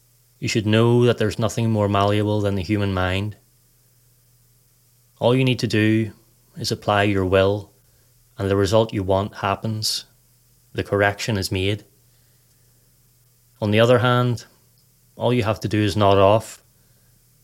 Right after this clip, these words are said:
and all is lost. Both ruination and help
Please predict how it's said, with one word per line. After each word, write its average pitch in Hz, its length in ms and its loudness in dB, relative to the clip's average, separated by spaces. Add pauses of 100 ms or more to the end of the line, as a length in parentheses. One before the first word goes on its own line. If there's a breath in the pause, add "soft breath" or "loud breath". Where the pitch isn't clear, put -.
and 101 120 -4
all 104 160 6
is 98 140 2
lost. 107 500 0 (1200)
Both 107 200 -6
ruination 113 800 0 (460)
and 101 120 -2
help 107 360 -2